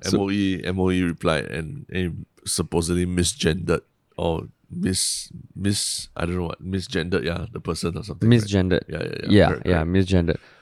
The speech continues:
Speaker 1: So, so I mean, then since then, there've been a bunch, I mean, even Pink Dot has issued a statement. Uh,
Speaker 2: Yeah.
Speaker 1: Pink Dot issued a statement also on six-, sixteen January, a few hours after M O E.
Speaker 2: Yeah.
Speaker 1: And they basically, uh, highlighted, okay, they are aware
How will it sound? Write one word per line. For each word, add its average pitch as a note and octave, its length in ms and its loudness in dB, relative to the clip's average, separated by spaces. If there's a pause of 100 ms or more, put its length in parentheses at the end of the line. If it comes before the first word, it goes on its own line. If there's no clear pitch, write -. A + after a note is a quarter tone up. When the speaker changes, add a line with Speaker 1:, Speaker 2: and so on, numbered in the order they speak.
(120)
Speaker 1:
So, C#3 560 6 (200)
so F#3 140 6
I D#3 60 8
mean, G#3 220 2 (180)
then F3 200 4
since A3 320 4
then, G3 200 6
there've B2 140 6
been G#2 140 8
a G2+ 80 8
bunch, C3 460 6
I - 40 4
mean, C3+ 140 6
even C#3+ 180 6
Pink C#3 280 6
Dot C3+ 180 6
has G2 240 6
issued G2 280 4
a D#2 60 6
statement. B2+ 460 2 (100)
Uh, - 60 4
Speaker 2:
Yeah. F#2 80 4
Speaker 1:
Pink C3 140 4
Dot C#3+ 100 6
issued B2 220 6
a G#2+ 40 8
statement G#2+ 300 4
also A2 240 4
on G2+ 80 4
six-, G2 300 0
sixteen - 380 0
January, G2 280 6
a F2+ 60 6
few G#2+ 180 6
hours G2 320 6
after - 320 2
M D#2+ 180 2
O F#2 80 4
E. F#2+ 240 2
Speaker 2:
Yeah. E2+ 200 -6
Speaker 1:
And G2 340 4 (320)
they A#2 100 8
basically, C#3 720 4 (200)
uh, F#2 360 2
highlighted, G#2+ 480 4
okay, F#2+ 100 2
they F2+ 100 2
are D#2 80 6
aware A#2 440 6